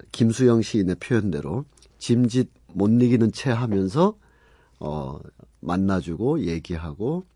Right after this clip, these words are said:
그러면서 거기서 어쩌면 작은 소박한 즐거움이자 또 동시에 속물스러운 어떤 자신의 존재감을 이렇게 확인도 하고 그러는데, 권정선 선생은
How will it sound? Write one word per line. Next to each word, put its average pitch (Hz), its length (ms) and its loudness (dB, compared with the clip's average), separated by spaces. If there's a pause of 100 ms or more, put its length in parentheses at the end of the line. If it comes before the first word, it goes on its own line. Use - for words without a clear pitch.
(140)
그러면서 107 260 -6
거기서 131 500 -6 (480)
어쩌면 151 300 -2
작은 120 340 -4
소박한 147 500 -2
즐거움이자 92 840 -2 (100)
또 127 120 -4
동시에 98 340 -4
속물스러운 127 840 -2
어떤 82 360 -6 (400)
자신의 92 360 -4
존재감을 104 760 0 (360)
이렇게 - 240 -10
확인도 120 420 -6
하고 104 160 -6
그러는데, 87 560 -8 (480)
권정선 135 460 0
선생은 131 480 -2